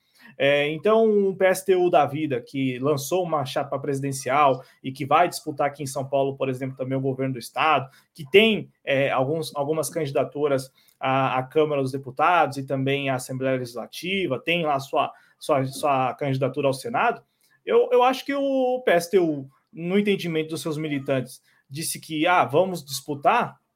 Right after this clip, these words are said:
beleza, eu, eu, eu acho, assim, super plausível e, e acho que é pertinente. Agora, eu também não posso deixar de falar, concordando com você,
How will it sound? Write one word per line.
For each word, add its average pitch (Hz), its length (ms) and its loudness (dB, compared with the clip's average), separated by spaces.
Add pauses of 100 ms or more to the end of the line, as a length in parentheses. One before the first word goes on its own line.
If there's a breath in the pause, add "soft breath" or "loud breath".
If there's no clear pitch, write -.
(360)
beleza, 240 480 4
eu, 131 280 -8
eu, 160 260 -4
eu 180 220 0
acho, 196 280 -2
assim, 214 320 -2
super 226 360 -2
plausível 226 480 0
e, 214 260 -12 (220)
e 214 60 -4
acho 254 220 -2
que 415 200 -14
é 226 160 0
pertinente. 220 640 -2 (640 soft breath)
Agora, 196 400 8
eu 165 120 4
também 220 180 4
não 254 80 2
posso 240 160 4
deixar 208 220 0
de 190 100 -6
falar, 156 640 0
concordando 143 500 0
com 135 80 -14
você, 202 420 -2